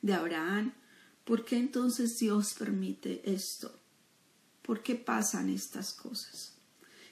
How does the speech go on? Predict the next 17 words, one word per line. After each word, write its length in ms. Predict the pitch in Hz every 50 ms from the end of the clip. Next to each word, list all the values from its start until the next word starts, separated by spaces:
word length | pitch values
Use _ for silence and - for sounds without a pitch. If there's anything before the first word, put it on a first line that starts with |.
| - -
Y 120 | 233 220
en 80 | 214 208
la 120 | 196 202
soberanía 800 | 202 - 196 202 208 202 196 196 196 214 240 262 262 269 277 269
de 60 | 240
Dios, 560 | 226 202 190 - - - - - - - - - - _ _ _ _ _ _ _ _ _ _ -
cada 360 | - - 233 220 208 214 202
persona 640 | - 226 226 - - - 185 190 - 185 190 202 - - _ -
toma 280 | - 214 202 185 180 202
sus 200 | - - 202 -
propias 640 | - - - - - - - - 202 - - -
decisiones. 840 | - 196 - - 196 196 - - 233 226 202 185 - - - - - - _ _ _ - - - _ _ _ _ _ _ _ _ _ _ _ - - - - - _ _ _ - - - _ -
Sí, 380 | - - - - 202 190 196 - - _ _ _ _ _ _ _ _ _ _ _ _ - - - - - _ _ _ _ _ _ - -
nosotros 480 | - 208 208 202 - 196 - - 233 -
sabemos 420 | - 208 190 175 180 196 196 202
la 60 | 208 208
historia 680 | 208 - - - 208 190 185 190 196 190 190 - -